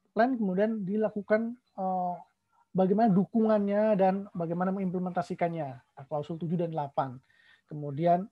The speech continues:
eh, ceknya dilakukan audit internal, evaluasi,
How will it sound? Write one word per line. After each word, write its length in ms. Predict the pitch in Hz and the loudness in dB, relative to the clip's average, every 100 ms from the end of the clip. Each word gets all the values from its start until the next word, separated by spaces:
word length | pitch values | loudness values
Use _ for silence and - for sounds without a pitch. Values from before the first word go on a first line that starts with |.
| - | -10
eh, 160 | 175 160 - | -6 -4 -4
ceknya 320 | 170 185 202 | -4 0 0
dilakukan 400 | 190 156 156 156 160 | 0 0 -4 -4 -2
audit 400 | 170 165 190 262 | -2 -2 -4 -2
internal, 560 | 190 180 180 170 196 | -2 0 0 0 0
evaluasi, 1040 | 196 - 175 175 170 - 202 208 214 214 | -2 0 2 2 0 0 0 2 2 0